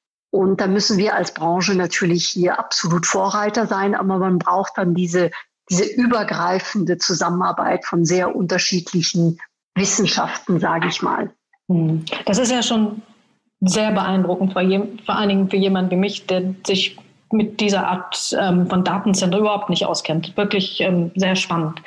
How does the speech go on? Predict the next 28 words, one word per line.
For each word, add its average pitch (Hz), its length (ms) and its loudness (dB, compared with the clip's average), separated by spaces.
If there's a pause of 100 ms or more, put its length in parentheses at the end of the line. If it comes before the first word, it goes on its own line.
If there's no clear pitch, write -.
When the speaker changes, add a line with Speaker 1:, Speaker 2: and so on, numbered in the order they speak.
(560)
Speaker 2:
Frau 240 180 -2
Doktor 311 280 0
Janik, 254 280 2
ich 247 200 -2
weiß, 359 460 -2
ähm, 269 180 2
Sie 247 100 2
sind 311 240 2 (140)
unter 254 240 2
Zeitdruck. 202 420 0
Ich - 300 -4 (240)
möchte 285 260 0
Ihnen 262 140 2
aber 262 260 -2
Speaker 1:
<laughs> - 40 -2
Speaker 2:
eine 294 220 2
Frage 220 360 -2
noch 214 120 0
stellen. 175 440 -2
Das 247 160 0
ist 285 140 -2
die 262 100 0
Abschlussfrage, 247 840 -2 (280)
nämlich 220 640 0 (260)
die 226 120 0
Frage 247 580 0
nach 226 220 0
dem 233 560 0